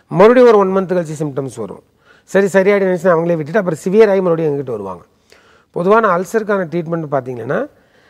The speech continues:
டூ to சிக்ஸ் வீக்ஸ் வரைக்கும் தொடர்ந்து எடுக்கணும். அப்புறம் இம்ப்ரூவ்மெண்ட்டை பொறுத்து டோஸை குறைச்சி கம்ப்ளீட்டா செட்டில் ஆயிடுச்சு நிறுத்தி பார்க்கணும். மறுபடியும் எப்போ சிம்டம்ஸ் ஸ்டார்ட் ஆகுது மறுபடியும் ட்ரீட்மெண்ட் ஆரம்பிச்சிடணும்.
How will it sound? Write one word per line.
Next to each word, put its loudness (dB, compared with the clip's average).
டூ 4
to -2
சிக்ஸ் -4
வீக்ஸ் 0
வரைக்கும் 2
தொடர்ந்து 0
எடுக்கணும். -2
அப்புறம் -2
இம்ப்ரூவ்மெண்ட்டை -2
பொறுத்து -4
டோஸை 2
குறைச்சி -6
கம்ப்ளீட்டா -2
செட்டில் -2
ஆயிடுச்சு 0
நிறுத்தி -4
பார்க்கணும். -6
மறுபடியும் 4
எப்போ -4
சிம்டம்ஸ் -2
ஸ்டார்ட் -2
ஆகுது -2
மறுபடியும் 0
ட்ரீட்மெண்ட் -6
ஆரம்பிச்சிடணும். -8